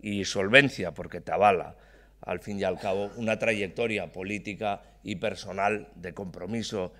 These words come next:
y de trabajo por tu ciudad absolutamente impecable, ¿no? Yo me atrevo a decir que eres la persona más indicada, eres la persona capaz de llevar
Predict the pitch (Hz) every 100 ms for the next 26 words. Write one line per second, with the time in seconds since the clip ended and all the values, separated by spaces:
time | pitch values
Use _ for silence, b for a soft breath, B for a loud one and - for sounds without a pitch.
0 | b 90 95 87 87 107 117 92 - 92
1 | 85 90 92 87 92 101 101 B B B
2 | 92 90 107 92 82 85 87 80 95 90
3 | - 92 82 80 98 90 73 78 82 82
4 | 85 - 87 80 95 92 92 - B B
5 | - 107 98 - 113 107 B B B 120
6 | 107 110 120 107 104 98 135 117 85 -
7 | b b b - 104 107 101 - - -
8 | 107 92 87 123 104 78 - b b b
9 | b b - 104 101 98 113 92 131 120
10 | 98 80 - - 98 - 135 107 - -
11 | - 90 87 90 98 98 92